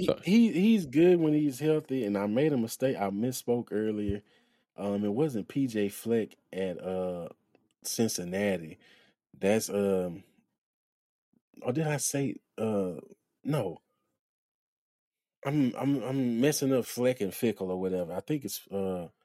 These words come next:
Speaker 1: Luke Fickle took the Ci-, the, uh, Wisconsin job, who was at Cincinnati, and P J Fleck got an extension with Minnesota. I'm, I'm getting off base here. <laughs> That's my fault. Either way, like I said, I, I'm, we, we're going against each other on that one, and we'll, we'll see.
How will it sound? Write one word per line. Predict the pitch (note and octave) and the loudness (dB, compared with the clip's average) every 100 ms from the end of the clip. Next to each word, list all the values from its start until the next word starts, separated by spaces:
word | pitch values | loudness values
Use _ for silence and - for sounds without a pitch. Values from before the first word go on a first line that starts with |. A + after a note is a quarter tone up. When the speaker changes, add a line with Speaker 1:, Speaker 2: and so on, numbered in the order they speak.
| _ _ | _ _
Speaker 1:
Luke | - A2+ - | -2 -2 -2
Fickle | - A2+ - E2 | -2 -2 -2 -10
took | - F#2+ | -6 -6
the | - | -4
Ci-, | - F#2+ - | -4 -4 -6
the, | F2 D#2+ F2+ F2 D#2+ D2 | -6 -4 -4 -4 -8 -10
uh, | _ | _
Wisconsin | - E2 F#2 G2 - G#2 F#2+ E2+ | -12 -8 -4 -4 0 -2 -2 -4
job, | F#2 F#2 F2+ | -2 -2 -2
who | F#2 | -6
was | F2+ | -6
at | F2 | -6
Cincinnati, | - F2+ - F2+ F#2 D#2 - - - - | -4 -6 -4 -2 -2 -4 -10 -20 -20 -10
and | F#2+ F2 | -6 -4
P | - A2+ | 0 0
J | F#2+ | 0
Fleck | F2 - G#2+ G2+ - _ _ _ | -2 -2 2 2 -2 _ _ _
got | - F#2 | -4 -2
an | F2+ E2 | -2 -6
extension | D2+ - A2 A2 F2 | -12 -2 0 0 -2
with | E2 | -8
Minnesota. | F2 F#2 F2 - G2 F2 - - _ _ _ _ _ _ _ _ _ _ - | -6 -4 -4 -2 0 -2 -8 -16 _ _ _ _ _ _ _ _ _ _ -2
I'm, | D3 C3+ B2 | 2 2 4
I'm | A#2+ A#2+ | 4 4
getting | A#2+ A2+ | 6 6
off | G#2 G2 | 4 4
base | G#2 G2+ - | 0 0 -2
here. | G#2 G2+ G#2 A#2 - | 0 2 2 0 -2
<laughs> | A#2+ G#2+ | -6 -4
That's | G#2+ A2 G#2 | 0 0 0
my | G#2 G#2+ | 0 -2
fault. | G2 G2+ F#2+ F#2 _ _ _ _ | -2 -2 -2 -6 _ _ _ _
Either | - A#2 | 0 2
way, | G2 G2 | 2 0
like | F#2 | -2
I | F2 | -8
said, | - F2 | -8 -6
I, | F#2+ F#2+ | -4 -4
I'm, | G2+ G#2 | -2 -4
we, | F#2 G2+ | -4 -4
we're | G2 A2 | -2 0
going | G#2 G2 | 0 -2
against | F#2 G2 G2 | -2 -6 -6
each | F2+ - | -10 -4
other | F#2+ F2+ | -4 -4
on | F2+ | -6
that | G2 F#2+ | -4 -4
one, | F2 F2+ | -6 -10
and | F2 | -8
we'll, | F#2+ | -8
we'll | E2+ G2 - | -4 -6 -4
see. | - F#2+ - | -4 -6 -10